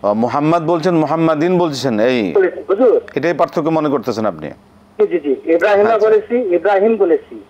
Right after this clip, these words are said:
Speaker 1: আচ্ছা।
Speaker 2: মানে, এখন কোনটা সঠিক হবে আমাকে জানাবেন, হুজুর।
Speaker 1: আচ্ছা, ঠিক আছে। জি, জি, ধন্যবাদ। জি।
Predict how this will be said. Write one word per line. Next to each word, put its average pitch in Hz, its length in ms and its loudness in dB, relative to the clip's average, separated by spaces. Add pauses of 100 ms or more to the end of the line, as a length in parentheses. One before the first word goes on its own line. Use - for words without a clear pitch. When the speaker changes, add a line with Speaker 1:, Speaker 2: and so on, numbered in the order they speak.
(120)
Speaker 1:
আচ্ছা। 101 240 -4
Speaker 2:
মানে, 165 120 0
এখন 160 180 0
কোনটা 170 360 -2
সঠিক 165 220 -4
হবে 151 220 0 (380)
আমাকে 147 220 -2
জানাবেন, 143 380 0
হুজুর। 120 220 -2 (600)
Speaker 1:
আচ্ছা, 113 200 -2
ঠিক 101 200 -2
আছে। 87 280 -6
জি, 90 120 0
জি, 78 160 -4
ধন্যবাদ। 95 360 -4 (280)
জি। 85 100 -10